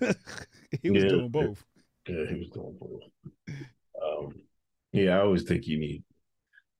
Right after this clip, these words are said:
Speaker 2: you're gonna have some assholes that you're in your business or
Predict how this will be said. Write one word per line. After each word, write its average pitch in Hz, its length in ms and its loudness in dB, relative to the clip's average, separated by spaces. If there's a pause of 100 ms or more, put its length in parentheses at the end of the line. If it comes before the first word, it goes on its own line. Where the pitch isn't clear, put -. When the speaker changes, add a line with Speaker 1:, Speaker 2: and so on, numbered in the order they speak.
(120)
Speaker 2:
you're 98 140 2
gonna 110 140 4
have 95 160 4
some 87 140 2
assholes 85 540 4
that 82 200 0
you're 90 120 0
in 87 140 4
your 80 120 2
business 85 440 2
or 82 120 0